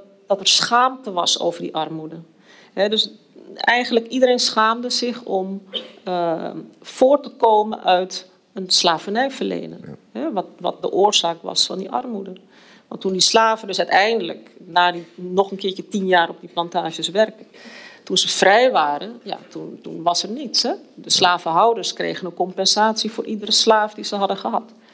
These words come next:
Speaker 1: Maar de slaaf zelf, slaafgemaakte, moeten we zeggen, die, eh, die, ja, moest het maar zien te rooien met niets, zonder
Speaker 2: Even
Speaker 1: opleiding.
Speaker 2: voor de duidelijkheid, ik weet dat het nu het correct is om tot slaafgemaakt te zeggen.
Speaker 1: Ja.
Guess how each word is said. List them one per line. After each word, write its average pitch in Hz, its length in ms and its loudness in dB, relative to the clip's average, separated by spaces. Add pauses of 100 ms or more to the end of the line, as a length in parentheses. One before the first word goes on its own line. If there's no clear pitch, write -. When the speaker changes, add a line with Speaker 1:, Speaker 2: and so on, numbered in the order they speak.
(360)
Speaker 1:
Maar 196 140 2
de 185 60 -2
slaaf 165 340 2
zelf, 208 400 2 (180)
slaafgemaakte, 170 1000 0 (100)
moeten 180 220 -14
we 180 60 -16
zeggen, - 340 -16 (560)
die, 208 520 0
eh, 180 200 -4
die, 233 240 -10 (300)
ja, 226 180 -12
moest 202 280 -2
het - 80 -20
maar 165 140 -10
zien 190 200 -2
te 220 120 -4
rooien 214 420 2
met 196 160 -8
niets, 196 320 0
zonder 202 220 -2
Speaker 2:
Even - 120 4
Speaker 1:
opleiding. 175 280 0
Speaker 2:
voor 117 80 2
de 95 80 0
duidelijkheid, 98 420 4
ik 98 60 -6
weet 101 140 2
dat 107 120 0
het 110 120 -6 (420)
nu 92 180 -4
het 98 100 -6
correct 90 300 2
is 92 120 -10
om 92 160 -12
tot 90 160 -2
slaafgemaakt 87 640 0
te 101 80 -14
zeggen. 95 320 -4
Speaker 1:
Ja. 202 260 2